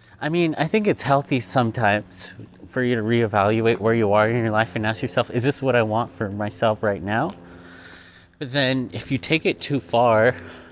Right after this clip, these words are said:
no matter how much you've accomplished or how much you've helped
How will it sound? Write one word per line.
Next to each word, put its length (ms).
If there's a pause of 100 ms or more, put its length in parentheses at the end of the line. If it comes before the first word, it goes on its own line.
(840)
no 100
matter 220
how 120
much 280
you've 120
accomplished 1040
or 60
how 140
much 240
you've 100
helped 420